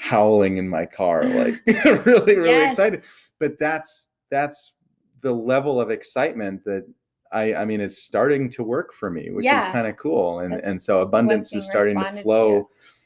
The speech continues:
Speaker 1: into my account.
Speaker 2: And I think, like, it's important, like, the foundation of that is believing that your existence, your gifts are so, like,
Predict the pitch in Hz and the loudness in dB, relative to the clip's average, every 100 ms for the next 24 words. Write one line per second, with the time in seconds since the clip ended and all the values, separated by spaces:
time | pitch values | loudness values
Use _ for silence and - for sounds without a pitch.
0 | _ 110 110 113 107 101 95 - 117 117 | _ -4 -4 -4 -2 0 0 -2 -6 -6
1 | - - 247 254 254 277 269 392 359 - | -8 -6 -4 -2 0 0 0 0 0 -4
2 | _ _ - 240 254 233 226 226 214 - | _ _ -6 0 0 2 0 2 0 -4
3 | 202 196 214 - 214 202 185 175 180 - | -6 -4 -2 0 0 -2 -4 -8 -8 0
4 | 233 226 190 175 165 170 - - _ _ | 2 2 0 -2 -2 -4 -6 -12 _ _
5 | _ _ _ - - _ 208 202 180 196 | _ _ _ -20 -20 _ 2 2 0 -4
6 | 190 190 196 196 190 180 175 175 - - | -2 -2 0 0 0 -2 0 -2 -4 -10
7 | _ _ _ _ _ _ _ _ 202 185 | _ _ _ _ _ _ _ _ -10 -6
8 | 185 196 202 202 202 196 190 196 185 170 | 0 6 8 8 8 6 4 0 -2 0
9 | 170 220 - 165 165 170 175 - - - | 2 2 0 -4 -4 -6 -8 -12 -14 -12
10 | 190 180 190 185 185 196 170 160 156 - | -4 2 2 0 0 2 2 0 -6 -12
11 | - - _ _ 196 190 - - 202 190 | -14 -16 _ _ 0 0 -2 4 6 8
12 | 185 180 180 170 175 - | 6 4 2 -2 -4 -12